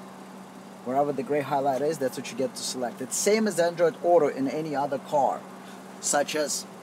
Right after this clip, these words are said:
such as twenty eighteen Acura M D X. You never have to worry about updates. Android Auto is always updated inside the phone and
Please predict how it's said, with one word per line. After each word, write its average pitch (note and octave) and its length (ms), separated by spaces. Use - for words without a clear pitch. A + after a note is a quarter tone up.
such D3 340
as C#3+ 100
twenty D#3+ 360
eighteen C#3+ 520
Acura C3 440
M B2 100
D A#2 220
X. A2 280
You C#3 100
never E3+ 260
have F#3 260
to F3+ 80
worry E3 180
about D#3 200
updates. C3+ 680
Android D3 360
Auto D3+ 240
is C3 140
always D#3 400
updated C#3 600
inside C#3+ 400
the D#3+ 60
phone C#3+ 380
and B2 260